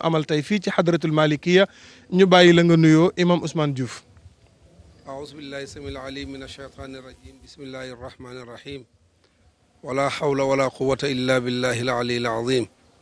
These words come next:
Speaker 2: اللهم لا علم لنا إلا ما علمتنا إنك أنت العليم الحكيم. وتب علينا إنك أنت التواب الرحيم.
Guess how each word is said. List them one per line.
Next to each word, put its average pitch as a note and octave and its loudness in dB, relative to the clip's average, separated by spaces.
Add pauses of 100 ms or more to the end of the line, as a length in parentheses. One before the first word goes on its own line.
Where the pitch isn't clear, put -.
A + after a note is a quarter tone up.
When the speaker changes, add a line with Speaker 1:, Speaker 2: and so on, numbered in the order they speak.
(560)
Speaker 2:
اللهم C3 0
لا B2+ 0
علم B2 -4
لنا B2 -4
إلا B2 -2
ما A#2+ -4
علمتنا B2 -4
إنك A#2+ -4
أنت A#2+ -8
العليم A#2+ -4
الحكيم. A#2 -6 (560)
وتب A#2+ -8
علينا B2 -4
إنك A#2 -6
أنت A#2 -6
التواب A#2 -6
الرحيم. A2 -6